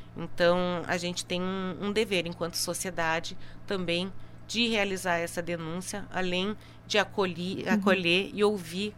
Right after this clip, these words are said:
Speaker 1: a mulher que esteja em situação de violência. E a última, é, né, pra pessoas, talvez, que nem eu, que têm filhos,
Speaker 2: Uhum.
Speaker 1: eduquem seus filhos e suas filhas, né,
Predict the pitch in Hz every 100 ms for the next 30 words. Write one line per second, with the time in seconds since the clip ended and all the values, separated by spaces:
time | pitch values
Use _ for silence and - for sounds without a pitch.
0 | - 175 185 180 165 170 185 - 170 170
1 | 175 180 - - - - - 190 - 196
2 | 190 - 175 165 170 - - - - 190
3 | 175 190 175 135 135 - - - - -
4 | - 247 247 240 - 247 254 - - -
5 | 180 180 220 208 196 - 185 180 185 190
6 | 185 180 - - 175 175 185 - 185 180
7 | 175 170 190 214 175 - 175 180 - 214
8 | 247 247 285 269 208 226 254 254 226 208
9 | 196 - 196 190 190 - 208 196 220 208
10 | 202 - 208 190 185 196 - - - -
11 | - - 233 165